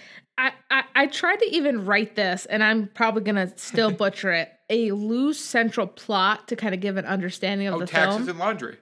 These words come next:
Speaker 1: Yes,
Speaker 2: That's
Speaker 1: taxes
Speaker 2: it.
Speaker 1: and laundry, yes. So it's like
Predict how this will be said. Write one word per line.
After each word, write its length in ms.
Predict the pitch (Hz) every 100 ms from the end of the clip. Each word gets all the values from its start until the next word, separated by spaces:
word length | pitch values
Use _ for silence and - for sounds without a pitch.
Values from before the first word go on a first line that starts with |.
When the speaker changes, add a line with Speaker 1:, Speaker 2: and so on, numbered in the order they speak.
| _
Speaker 1:
Yes, 220 | 233 - -
Speaker 2:
That's 180 | 226 214
Speaker 1:
taxes 180 | 202
Speaker 2:
it. 40 | 240
Speaker 1:
and 100 | 214
laundry, 380 | 185 190 - 202
yes. 340 | - - - - - - - _
So 260 | - 285
it's 120 | 294
like 200 | 330 311